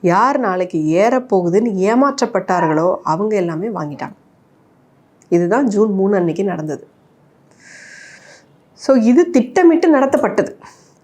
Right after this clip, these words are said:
So, இந்த ஒரு ஆக்டிவிட்டியில, அ, பாருங்க, எத்தனை வ-, ஏழை மக்களுடைய காசு, சராசரி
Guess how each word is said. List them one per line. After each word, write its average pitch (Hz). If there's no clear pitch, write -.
So, -
இந்த 175
ஒரு 311
ஆக்டிவிட்டியில, 190
அ, 185
பாருங்க, 196
எத்தனை 196
வ-, 180
ஏழை 226
மக்களுடைய 175
காசு, 180
சராசரி 294